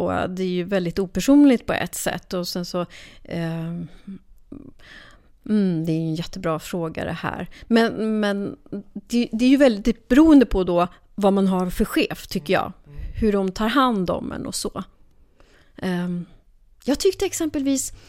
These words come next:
ehm, jag gjorde ett fantastiskt program på P fem,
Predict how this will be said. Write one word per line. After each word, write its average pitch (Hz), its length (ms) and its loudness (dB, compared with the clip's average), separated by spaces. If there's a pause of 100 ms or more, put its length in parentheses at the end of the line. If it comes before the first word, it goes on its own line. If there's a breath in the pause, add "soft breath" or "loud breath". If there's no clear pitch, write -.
(560 loud breath)
ehm, 214 680 -2
jag 233 180 0
gjorde 240 220 0
ett - 300 -8
fantastiskt - 800 -6
program 175 360 -4
på 180 260 -4
P 185 300 -2
fem, - 360 -4